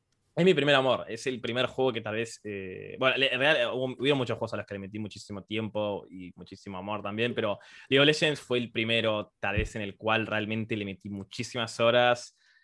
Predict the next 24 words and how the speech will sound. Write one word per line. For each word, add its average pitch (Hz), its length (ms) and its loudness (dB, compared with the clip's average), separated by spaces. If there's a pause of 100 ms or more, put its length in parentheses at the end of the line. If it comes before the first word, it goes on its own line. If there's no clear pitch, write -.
(440)
Eh... 90 480 -10 (260)
empecé 110 360 -2
jugando 139 340 2
Dota, 139 300 4
por 113 100 -2
ejemplo, 131 240 -4
hasta 107 160 -4
que 101 60 -4
conocí 104 280 -4
el 110 140 0
lol, 127 420 4
y 101 60 -12
cuando 95 160 -10
conocí 95 220 -10
el 107 80 -4
lol 113 180 4
lo 104 140 -2
amé, 117 640 2
me - 100 -16
encantó, 95 500 0
jugué 110 520 0 (460)
eh, 76 200 -14
yo, 139 180 -4
yo - 180 0